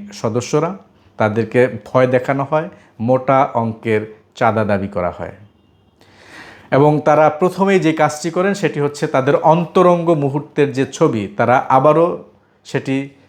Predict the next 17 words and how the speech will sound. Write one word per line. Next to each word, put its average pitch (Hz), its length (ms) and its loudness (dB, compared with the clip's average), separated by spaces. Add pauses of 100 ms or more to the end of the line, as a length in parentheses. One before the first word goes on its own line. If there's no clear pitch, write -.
(720)
ভিডিও 156 300 4 (360)
বা 123 180 4 (240)
স্থির 165 320 0
চিত্র - 320 -6
ধারণ 123 320 2
করে 135 260 0
রাখেন 147 240 -2
এবং 123 180 -2
সেটি 131 260 -8 (120)
সামাজিক 131 420 -2 (120)
যোগাযোগ 123 380 0 (120)
মাধ্যমে 117 360 -4 (300)
ছড়িয়ে 135 340 2
দিবেন, 131 220 0 (340)
আত্মীয় 127 420 0
স্বজন, 127 340 -2 (100)
বন্ধুবান্ধব, 123 720 -2